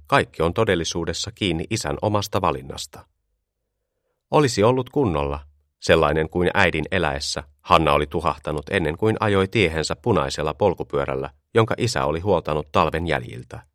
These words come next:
Hannan aivoissa oli napsahtanut. Hän oli tajunnut, ettei elämä tästä paranne, ellei hän tee jotain. Arkipäivät olivat sentään kuluneet tasaisesti samanlaisina.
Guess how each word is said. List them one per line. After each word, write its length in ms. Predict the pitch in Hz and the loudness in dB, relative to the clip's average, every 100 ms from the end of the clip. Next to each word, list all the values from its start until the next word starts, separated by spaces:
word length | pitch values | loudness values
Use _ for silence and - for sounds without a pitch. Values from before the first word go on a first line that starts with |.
| _ _ _ _ _ _ _ _ _ _ _ _ _ _ _ _ _ _ _ _ | _ _ _ _ _ _ _ _ _ _ _ _ _ _ _ _ _ _ _ _
Hannan 400 | 131 127 101 - | 4 6 4 4
aivoissa 480 | 95 71 73 - | 4 4 -2 -2
oli 160 | - 104 | 0 2
napsahtanut. 840 | 104 110 - - - - - _ _ _ _ _ _ - - | 0 -2 -6 -6 -8 -10 -12 _ _ _ _ _ _ -12 2
Hän 140 | 113 | 6
oli 140 | 120 127 | 6 4
tajunnut, 420 | 139 113 95 92 | 2 2 2 0
ettei 280 | 92 98 98 | -2 0 2
elämä 320 | 98 67 73 | 0 -2 -4
tästä 260 | - 92 95 | -6 -6 -2
paranne, 460 | 107 80 67 69 - _ - | 2 2 0 -8 -12 _ 0
ellei 280 | 104 76 82 | 2 4 0
hän 200 | 101 98 | -2 0
tee 180 | 98 | 2
jotain. 640 | 69 71 69 71 - - _ _ _ _ _ _ _ _ - | 2 0 -4 -10 -14 -16 _ _ _ _ _ _ _ _ -2
Arkipäivät 640 | - 90 85 - 80 78 90 | 2 4 2 0 2 0 -2
olivat 260 | 90 92 | -2 -2
sentään 420 | - 104 98 95 | 0 0 0 -2
kuluneet 420 | 95 107 85 82 - | 0 -2 -2 -4 0
tasaisesti 640 | 101 78 71 - 76 87 | 0 0 -4 -4 -6 -6
samanlaisina. 840 | - 90 78 73 64 - - 60 | -2 0 0 -2 -6 -8 -12 -16